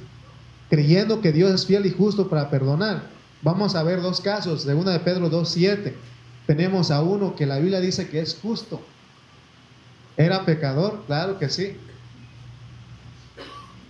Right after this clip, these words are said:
Y libró al justo Lot. ¿Ustedes han leído la historia de Lot, de Sodoma y Gomorra? Lot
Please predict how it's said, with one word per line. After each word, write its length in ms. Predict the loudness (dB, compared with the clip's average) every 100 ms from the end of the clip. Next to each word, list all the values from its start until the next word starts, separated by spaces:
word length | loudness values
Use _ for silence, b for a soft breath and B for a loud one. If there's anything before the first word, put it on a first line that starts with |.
| -20 -20 -20 -20 -20 -20 -20 -20 -20 -20 -20 -20 -20 2
Y 120 | 4
libró 640 | 6 6 8 6 2 -2 0
al 220 | 2 4
justo 640 | 4 6 6 2 2 2
Lot. 460 | 4 4 2 0 -2 -2 -2 -16 -20 -20 -20 -20 -20 -20 -20 -20 -20 -4 2
¿Ustedes 380 | 4 4 2
han 100 | 0
leído 320 | 0 0 0 -2
la 80 |
historia 260 | -2 -2 -2
de 120 | -2
Lot, 240 | -2 -4 -6 -6
de 100 | -2
Sodoma 400 | -2 -2 -4 -4
y 40 | -6
Gomorra? 340 | -4 -4 -6 -10 -18 -20 -14 -12 -12 -14 -16 -20 -20 -20 -18 -18 -18 -18 -18 -20 -20 -20 -20 -20 -20 -20 -20 -20 -20 -20 -20 -20 -20 -2
Lot 400 | 2 2 0 -4